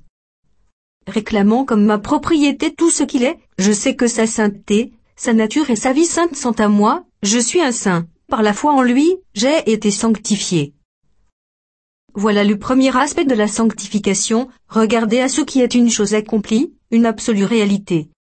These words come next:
En tant que ferme persuasion des choses espérées, cette foi atteint, par l'assurance de l'espérance quant à l'avenir, des choses que je ne vois pas encore et dont je ne fais pas l'expérience, et elle réclame jour après jour de Christ, notre sanctification,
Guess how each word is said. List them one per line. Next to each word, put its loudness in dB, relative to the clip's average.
En 0
tant 2
que -4
ferme 0
persuasion 0
des 0
choses -2
espérées, -2
cette -4
foi 0
atteint, -2
par -2
l'assurance -2
de 0
l'espérance 0
quant 0
à 0
l'avenir, 2
des 0
choses 0
que -4
je 0
ne 2
vois 0
pas -2
encore 0
et 0
dont 2
je 2
ne 4
fais -2
pas -2
l'expérience, -2
et 4
elle 2
réclame 0
jour 2
après 0
jour 0
de 2
Christ, -4
notre 0
sanctification, -2